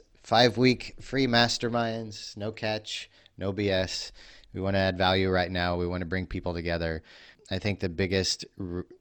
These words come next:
gauge for success is that a bunch of people show up to these masterminds, set themselves up to win, and then on the backside of this, um,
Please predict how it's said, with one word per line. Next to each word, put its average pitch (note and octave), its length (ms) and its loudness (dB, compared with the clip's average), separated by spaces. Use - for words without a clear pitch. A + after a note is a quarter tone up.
gauge G2 420 0
for F#2 140 -6
success F2 640 -2
is E2+ 420 -4
that E2+ 340 -2
a F2 60 -4
bunch F2 240 -6
of - 60 -12
people F2+ 220 -6
show E2+ 220 -6
up E2+ 140 -4
to - 80 -8
these E2 200 -6
masterminds, D#2+ 800 -8
set - 280 0
themselves F2+ 520 -4
up E2+ 160 -6
to E2 80 -8
win, E2 400 -8
and F2 160 -6
then F2 100 -2
on E2 120 -2
the D#2+ 60 -6
backside E2 520 -4
of D#2 140 -8
this, D#2 280 -8
um, D#2 480 -8